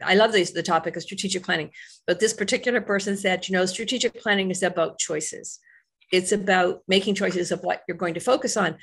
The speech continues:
But a good strategic plan also provides a framework, uh, against which everyone can, can make choices." And I think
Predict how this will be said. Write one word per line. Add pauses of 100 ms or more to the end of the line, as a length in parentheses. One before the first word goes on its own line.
(320)
But
a
good
strategic
plan
also (840)
provides
a
framework, (120)
uh, (320)
against
which (220)
everyone
can, (680)
can
make
choices." (600)
And
I
think